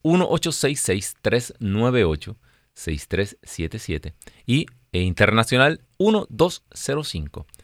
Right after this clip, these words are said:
dos siete uno, dos nueve siete seis. Hermanos, dice la palabra de Dios, continúa, que después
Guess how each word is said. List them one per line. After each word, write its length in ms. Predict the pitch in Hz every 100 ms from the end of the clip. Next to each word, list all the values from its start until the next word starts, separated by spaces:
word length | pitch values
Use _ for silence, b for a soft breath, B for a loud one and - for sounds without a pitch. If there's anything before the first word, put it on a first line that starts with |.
| _
dos 240 | 90 127
siete 300 | - 139 127
uno, 240 | 110 123 120
dos 260 | 95 87
nueve 380 | 104 110 131 147 - _ _ _ _ _
siete 560 | - - 113 - 117 - _
seis. 560 | - - - 87 - - _ - _ B B
Hermanos, 380 | - 120 165 165
dice 220 | 127 123
la 100 | 156
palabra 300 | 147 139 139
de 60 | 127
Dios, 120 | 123
continúa, 460 | - 117 120 127 113 B B
que 240 | - 120 117
después 640 | 113 107 - 131 175 -